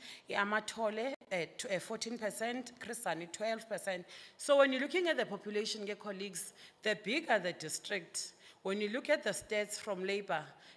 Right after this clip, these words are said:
those districts are grossly affected by the unemployment rates. Hence, when we allocate, uh, these E As and G S As, we focus those districts that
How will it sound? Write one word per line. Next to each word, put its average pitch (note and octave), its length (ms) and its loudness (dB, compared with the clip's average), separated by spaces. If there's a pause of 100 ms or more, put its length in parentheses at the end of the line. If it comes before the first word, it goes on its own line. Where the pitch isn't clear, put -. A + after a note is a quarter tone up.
(120)
those A#3+ 340 4
districts G3+ 420 -6
are G3 160 0
grossly A3+ 640 -4 (320)
affected G3+ 800 -2
by E3 160 0
the D3+ 240 -4
unemployment E3+ 640 -2
rates. D#3+ 240 -4
Hence, D4+ 400 6
when G#3 160 2
we G3+ 140 0
allocate, G#3 760 2 (400)
uh, G#3 220 6
these G3+ 320 2
E G#3+ 220 0
As F3 100 -2
and G#3 220 2
G E3 180 -4
S F3+ 160 -2
As, E3 460 -6 (260)
we G3 140 0
focus A3 500 0
those G#3+ 220 2
districts - 480 -8
that F#3 280 0